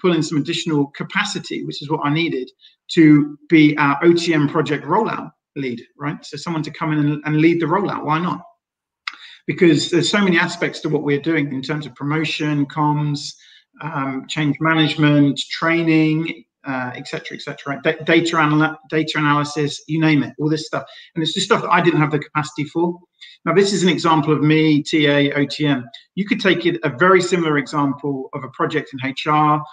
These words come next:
uh, I don't know, a sales team that are doing a, a, you know, a push into new segments, a finance team at year end, you know, you name it, right? There are lots of different,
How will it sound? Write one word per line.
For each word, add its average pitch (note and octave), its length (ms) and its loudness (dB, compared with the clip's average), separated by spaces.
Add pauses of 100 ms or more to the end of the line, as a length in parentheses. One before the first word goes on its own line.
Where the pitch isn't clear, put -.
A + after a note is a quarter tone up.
(320)
uh, C#3 160 -12 (240)
I C#3+ 60 -6
don't D3 100 -8
know, D3 80 -8
a A2+ 60 -10
sales E3 420 0
team E3 280 -2
that D3+ 100 0
are - 20 -4
doing D3 320 2
a, C#3 140 -2
a, C#3+ 100 -6
you D3 80 -4
know, C3 80 -2
a B2+ 80 -10
push - 440 -2
into D3 220 -6
new C#3+ 140 0
segments, E3 840 -4 (300)
a - 160 -8
finance F3 580 0
team D#3 560 2
at C#3 120 -6
year C#3+ 320 4
end, E3+ 380 0
you D#3+ 140 -6
know, C#3+ 60 0
you E3+ 160 2
name E3 240 2
it, - 140 -4
right? C3+ 180 -8
There D3+ 100 -2
are D#3 60 2
lots E3+ 200 -2
of D3+ 60 -12
different, D#3 400 -4